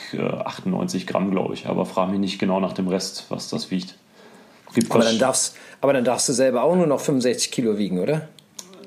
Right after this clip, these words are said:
Speaker 1: Nicht ganz, also da bin ich auch deutlich
Speaker 2: <laughs>
Speaker 1: drüber, von daher, äh, zu zweit wird's schwierig, aber,
Speaker 2: Okay.
Speaker 1: ähm, was haben die für eine Zulage?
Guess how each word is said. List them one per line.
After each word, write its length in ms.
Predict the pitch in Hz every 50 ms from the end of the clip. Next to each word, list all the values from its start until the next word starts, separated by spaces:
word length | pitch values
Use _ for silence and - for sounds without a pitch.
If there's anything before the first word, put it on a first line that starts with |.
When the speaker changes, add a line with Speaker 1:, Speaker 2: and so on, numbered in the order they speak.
| - - - - - - - - -
Speaker 1:
Nicht 280 | 135 113 113 113 -
ganz, 280 | 127 113 107 98 92 -
also 200 | 104 101 101 101
da 80 | 104 104
bin 120 | 107 104
ich 80 | 107 107
auch 100 | 104 98
deutlich 320 | 113 110 113 113 170 -
Speaker 2:
<laughs> 20 | -
Speaker 1:
drüber, 300 | - 127 131 131 123 120
von 200 | 120 123 117 -
daher, 440 | 127 113 - - - - - 185 - - 180 - 190 185 175 156 135 127 - -
äh, 220 | 110 110 110 107 95
zu 160 | - - 104
zweit 400 | - - - 107 117 131 131 117
wird's 200 | 120 104 - -
schwierig, 460 | - 123 127 151 165 170 160 131 - - - -
aber, 400 | - 107 107 107 107 101 104 - 104
Speaker 2:
Okay. 180 | - 143 -
Speaker 1:
ähm, 180 | 95 95 90 90
was 180 | 95 92 -
haben 80 | 87 98
die 80 | 101 98
für 140 | - 98
eine 100 | 90 87
Zulage? 440 | 87 - - 110 104 92 90 90 90